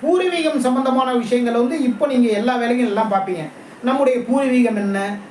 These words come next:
அந்த பூர்வீகத்துல வந்து என்னென்ன சொத்துக்கள் இருந்தது, அந்த சொத்துக்கள்ல வந்து என்ன பிரச்சனைகள் இருந்தது, அந்த பிரச்சனையை தீர்க்கறதுக்கு என்ன பண்ணணும், அந்த பூர்வீகத்தின் மூலமா வந்து நமக்கு வர வேண்டிய லாபங்கள், நமக்கு நடக்க வேண்டிய நல்ல நல்ல விஷயங்கள், இது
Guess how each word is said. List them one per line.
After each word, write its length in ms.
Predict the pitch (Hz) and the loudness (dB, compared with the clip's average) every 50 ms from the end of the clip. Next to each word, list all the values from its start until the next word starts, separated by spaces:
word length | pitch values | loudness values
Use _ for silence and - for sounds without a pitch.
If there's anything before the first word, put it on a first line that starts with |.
| - - | -10 -4
அந்த 200 | - 226 240 240 | -2 0 0 0
பூர்வீகத்துல 600 | 240 - 269 302 320 311 302 285 269 254 247 240 | 0 -2 -2 0 0 0 2 2 2 2 0 0
வந்து 200 | 233 233 240 240 | 0 2 2 2
என்னென்ன 300 | 233 240 254 277 277 254 | 0 0 0 0 0 0
சொத்துக்கள் 460 | - 233 240 226 - 294 247 254 233 | 0 0 0 -2 -2 -2 -2 -2 0
இருந்தது, 480 | 208 196 190 185 180 175 185 196 208 208 - - - - - | -2 -2 -2 -2 0 0 -2 -2 -4 -6 -10 -14 -16 -12 -6
அந்த 200 | - 220 240 240 | -2 0 0 2
சொத்துக்கள்ல 520 | 233 - 247 240 - 349 247 302 285 269 247 | 2 0 0 0 0 0 0 0 0 2 2
வந்து 100 | 247 247 | 2 2
என்ன 260 | 226 214 233 262 277 | 2 2 0 0 0
பிரச்சனைகள் 480 | 214 202 220 214 - 269 269 262 240 220 | 0 -2 -2 -2 0 0 0 2 0 0
இருந்தது, 320 | 208 196 190 196 190 226 | 0 -2 -4 -4 -2 -2
அந்த 140 | 233 233 220 | -2 -2 -2
பிரச்சனையை 440 | 202 208 214 - 240 285 269 254 240 | -2 -4 -4 -4 -2 -2 -2 0 0
தீர்க்கறதுக்கு 460 | 202 247 254 262 247 240 233 214 202 202 | -2 -2 0 0 0 0 -2 -4 -4 -2
என்ன 100 | 233 240 | -2 -2
பண்ணணும், 460 | 240 208 196 185 180 180 190 202 208 208 - - - - - | 0 0 -2 -2 -2 -2 -4 -4 -6 -6 -10 -14 -18 -16 -8
அந்த 200 | - 208 233 247 | -4 -2 0 0
பூர்வீகத்தின் 720 | 226 202 247 320 349 359 339 320 311 294 277 - 277 262 247 | 0 -2 -2 0 0 0 0 0 0 -2 0 0 0 0 2
மூலமா 240 | 247 247 262 285 277 | 2 2 2 0 0
வந்து 140 | 277 254 247 | 0 0 0
நமக்கு 500 | 226 214 220 214 202 240 226 214 202 202 | 0 0 -2 -2 0 0 0 0 0 0
வர 160 | 196 226 269 | 0 0 0
வேண்டிய 280 | 285 285 277 247 240 | 0 0 0 0 2
லாபங்கள், 580 | - 185 185 202 247 247 247 233 202 190 180 190 202 - - - - - - | 2 2 2 0 0 0 -2 -2 -2 0 -2 -2 -2 -4 -6 -6 -6 -4 -4
நமக்கு 340 | 214 208 233 240 240 - 240 | -2 0 0 0 0 -2 -2
நடக்க 320 | 214 208 285 302 - 339 | -2 -2 -2 0 0 0
வேண்டிய 280 | 302 285 262 240 233 226 | 0 0 2 0 0 0
நல்ல 260 | 208 202 208 240 302 | 0 0 0 0 0
நல்ல 160 | 294 285 262 | 0 0 0
விஷயங்கள், 500 | 233 208 208 202 - 240 220 214 202 202 202 208 - - - - - - | 0 -2 0 0 0 0 0 0 -2 -2 -2 -2 -4 -4 -6 -6 -4 -2
இது 160 | 226 240 277 | -2 0 0